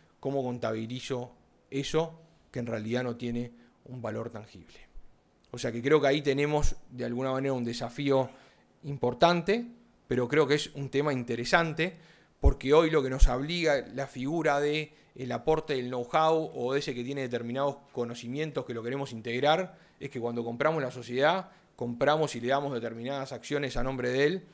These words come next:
porque la sociedad ya tiene un capital. Pero si ingresa posteriormente, hoy no lo podríamos hacer ingresar sin un aporte efectivo.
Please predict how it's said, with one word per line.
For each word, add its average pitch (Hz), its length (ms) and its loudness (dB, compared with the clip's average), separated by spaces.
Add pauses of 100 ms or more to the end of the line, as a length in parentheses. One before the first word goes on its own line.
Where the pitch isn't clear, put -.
(180)
porque 123 200 -4
la 120 80 -4
sociedad 123 340 -4
ya 131 160 -4
tiene 131 160 -6
un 117 80 -6
capital. 113 540 -6 (360)
Pero 117 220 -4
si 117 140 -4
ingresa 147 440 0
posteriormente, 143 920 -4 (180)
hoy 147 140 2
no 151 100 -2
lo 131 100 -4
podríamos 123 360 -2
hacer 131 240 -8
ingresar 131 600 -4 (200)
sin 131 240 -8
un 123 100 -4
aporte 135 560 -4 (220)
efectivo. 110 600 -12